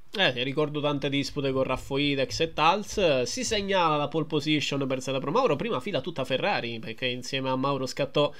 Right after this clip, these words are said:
il buon Jacopo, poi di nuovo Lele salva ancora nella top five, via via tutti gli altri con, eh, un ennesimo buon piazzamento per Antonio Tori. Troviamo Tals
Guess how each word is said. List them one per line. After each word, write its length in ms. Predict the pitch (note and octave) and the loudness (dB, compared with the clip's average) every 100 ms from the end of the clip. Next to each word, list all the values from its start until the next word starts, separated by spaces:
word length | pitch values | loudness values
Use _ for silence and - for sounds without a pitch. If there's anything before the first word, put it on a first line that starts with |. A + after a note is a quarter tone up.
| - | -10
il 120 | - C#3+ | -4 -2
buon 140 | G#3+ | 2
Jacopo, 320 | B3+ A3 C#3+ | 2 0 0
poi 160 | B2+ D#3 | 4 4
di 100 | C#3 | 4
nuovo 340 | D#3+ E3 C#3 | 4 4 2
Lele 200 | D#3+ D3 | 0 0
salva 340 | C3 C#3+ B2 B2 | 0 -2 -2 -4
ancora 360 | B2+ D3 B2+ | -2 -2 0
nella 240 | C3+ C#3 C3 | -2 -2 -2
top 200 | C#3+ - | -4 -6
five, 800 | - A3 B3 A#3+ A3+ F3 C3 B2 | -4 -2 -2 -2 2 4 4 2
via 300 | D3 D#3+ C#3+ | -2 0 0
via 280 | D#3 C#3+ C#3 | 0 0 -2
tutti 340 | F3 E3 F3 | -6 -8 -6
gli 100 | E3 | -2
altri 420 | G#3 B3+ - A#3 | -2 -2 -4 -4
con, 360 | D#3+ D3 D3+ C#3+ | 2 2 4 2
eh, 400 | C#3 C3+ B2 A#2+ | 2 0 -2 -2
un 140 | C3 | -4
ennesimo 480 | C3 D3 F#3+ - C3 | -2 0 0 -2 -4
buon 180 | C3+ D3+ | -2 -2
piazzamento 540 | C#3+ C3+ C#3+ C#3+ C3+ | -2 -2 -2 -2 -2
per 180 | C3 C#3 | 0 0
Antonio 340 | C3+ C3+ D3 D#3+ | 0 -2 -2 4
Tori. 320 | C4 D3+ B3 | 4 4 0
Troviamo 480 | D3+ C#3+ D3 C#3+ C#3 | -2 0 2 0 0
Tals 320 | A#3+ G#3 | 0 0